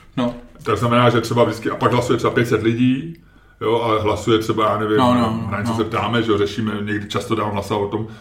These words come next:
Speaker 2: o čem se hádáme. A pak se dívám na tu demografii, to jsou jenom tady ty dvě otázky. A, eh, máme, máme nejsilnější, máme mezi třiceti a čtyřiceti a mezi dvaceti, třiceti, dvacet až čtyřicet bych řekl, že máme osmdesát procent jako posluchačů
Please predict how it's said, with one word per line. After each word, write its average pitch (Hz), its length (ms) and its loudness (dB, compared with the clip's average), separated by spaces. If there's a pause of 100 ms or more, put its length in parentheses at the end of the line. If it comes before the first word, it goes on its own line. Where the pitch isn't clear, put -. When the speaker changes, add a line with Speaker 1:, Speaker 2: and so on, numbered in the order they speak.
Speaker 2:
o 104 80 -10
čem 110 120 -4
se 113 120 -4
hádáme. 104 580 -4 (440)
A - 40 -10
pak - 160 -4
se 127 120 0
dívám 117 260 2
na 117 80 2
tu 127 100 -2
demografii, 113 640 4
to 110 120 0
jsou 131 100 4
jenom 127 160 6
tady 120 140 6
ty 120 80 2
dvě 117 120 4
otázky. 107 560 0 (460)
A, 104 640 0 (320)
eh, 98 40 -8 (280)
máme, 120 600 4 (220)
máme 110 800 2
nejsilnější, 127 760 0
máme 117 520 2
mezi 107 300 0
třiceti 117 400 -2
a 107 40 2
čtyřiceti 101 640 -6 (360)
a 113 60 -6
mezi 113 220 4
dvaceti, 117 360 2
třiceti, 117 680 0 (380)
dvacet 160 340 2
až 170 100 0
čtyřicet 135 480 0
bych 131 120 4
řekl, 123 120 2
že 120 60 0
máme 120 220 2
osmdesát 113 560 -4
procent 107 420 -4
jako - 180 -8
posluchačů - 680 -12